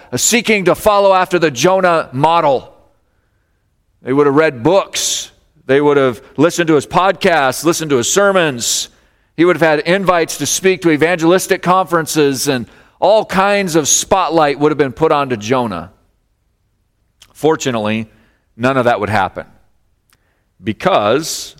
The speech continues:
unfortunately for Jonah, the book did not end with chapter three.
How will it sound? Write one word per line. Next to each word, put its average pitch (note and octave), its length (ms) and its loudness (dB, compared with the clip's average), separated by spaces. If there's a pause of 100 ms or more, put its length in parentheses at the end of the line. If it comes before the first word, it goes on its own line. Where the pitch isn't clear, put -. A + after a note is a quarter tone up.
(180)
unfortunately A#2 560 -4
for F#2 160 -10
Jonah, G2 580 -4 (720)
the G2+ 80 -14
book C3 260 0
did A2+ 100 -4
not G#2+ 220 0
end F2 260 -4
with G2 140 -12
chapter F#2 300 -6
three. E2 340 -14